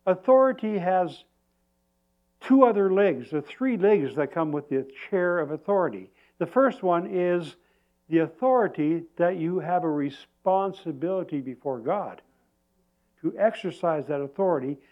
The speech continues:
to set things in order. But authority also has a leg of accountability. Accountability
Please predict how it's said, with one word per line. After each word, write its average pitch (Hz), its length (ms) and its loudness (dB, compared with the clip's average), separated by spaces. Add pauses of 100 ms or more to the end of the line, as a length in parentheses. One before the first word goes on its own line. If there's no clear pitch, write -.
(160)
to 147 120 -4
set - 500 -2
things 180 320 0
in 160 260 -4
order. 147 480 -4 (2000)
But 185 120 0
authority 233 560 4
also 220 440 0
has 175 340 0
a 156 60 -6
leg 160 320 0
of 165 320 0
accountability. 175 1400 -6 (2250)
Accountability 190 1040 -4